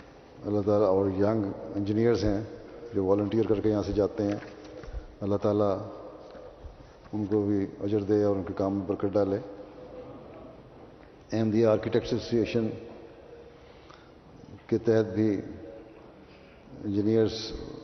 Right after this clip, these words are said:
افریقہ میں جا کے کام کر رہے ہیں۔ ہیومینٹی فرسٹ کے ذریعے سے بھی دنیا میں کام ہو رہا ہے۔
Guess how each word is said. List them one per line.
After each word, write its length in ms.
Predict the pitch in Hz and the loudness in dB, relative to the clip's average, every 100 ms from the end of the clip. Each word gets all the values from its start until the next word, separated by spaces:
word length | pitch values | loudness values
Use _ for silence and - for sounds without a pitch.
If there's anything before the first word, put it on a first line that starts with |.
| - - - - - - - - - - | -14 -16 -16 -20 -20 -20 -20 -20 -20 -10
افریقہ 320 | 107 110 107 | -2 0 4
میں 160 | 113 110 | 4 4
جا 140 | 107 | 2
کے 140 | 107 107 | 2 2
کام 200 | 107 107 | 2 2
کر 140 | 107 | 2
رہے 200 | 107 107 | 4 2
ہیں۔ 180 | 101 101 104 - - - - - - - | 0 -2 -6 -10 -14 -16 -16 -18 -18 -6
ہیومینٹی 340 | 101 104 107 107 | 0 2 2 2
فرسٹ 280 | 120 110 - | 2 2 4
کے 60 | |
ذریعے 260 | 117 113 110 | 4 4 4
سے 140 | - | 4
بھی 200 | 104 107 95 87 | 2 2 -2 -2
دنیا 220 | 104 107 | 0 2
میں 100 | 110 110 | 2 2
کام 240 | 101 107 | 2 4
ہو 120 | 104 | 2
رہا 200 | 101 101 | 4 4
ہے۔ 140 | 98 | 2